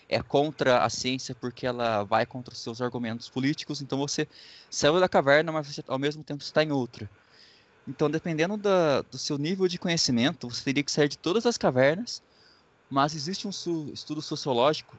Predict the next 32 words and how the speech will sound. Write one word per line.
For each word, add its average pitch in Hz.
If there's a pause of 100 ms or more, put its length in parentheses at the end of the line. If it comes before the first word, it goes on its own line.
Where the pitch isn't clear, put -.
(100)
feito -
pela 131
Imperial, 135
Imperial 131
College, 127 (180)
inclusive, 117 (420)
que -
diz 147
que 165
nenhum 156
ser 277
humano, 156
no 139
dia 151
de 143
hoje, 139
por 123
vivermos 120
um 127
mundo 127
tão 139
moderno, 131
um -
mundo 123
tão, 135 (540)
é, 117
acessível, 135
ninguém 147
conseguiria, 170
de 175
fato, 147
sair 143